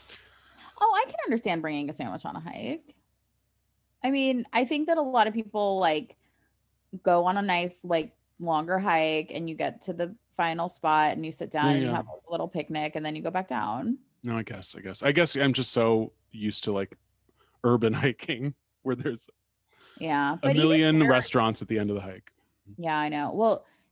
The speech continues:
Speaker 1: even here you could go to, like, a, you could do, like, a longer one.
Speaker 2: Oh, totally, yeah. Um, like the
Speaker 1: I mean
Speaker 2: Angeles,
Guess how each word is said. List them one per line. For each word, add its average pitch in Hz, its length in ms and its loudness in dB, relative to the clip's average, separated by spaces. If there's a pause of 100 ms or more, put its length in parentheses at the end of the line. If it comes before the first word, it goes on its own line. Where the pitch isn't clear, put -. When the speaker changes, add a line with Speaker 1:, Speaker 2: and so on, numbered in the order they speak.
(140)
Speaker 1:
even 349 180 -8
here 302 200 0
you 226 180 -4
could 214 200 -4
go 165 440 2
to, 180 180 -6
like, 151 400 -2
a, 170 100 -4 (220)
you 190 120 -8
could 254 160 -4
do, 185 180 0
like, - 180 -2
a 139 40 -4
longer 139 380 -4
one. - 160 -8
Speaker 2:
Oh, 120 180 0
totally, 98 580 -6
yeah. 95 220 -8 (340)
Um, 98 440 -6
like 107 180 -6
the - 140 -4
Speaker 1:
I 185 40 0
mean 196 180 0
Speaker 2:
Angeles, 107 360 -6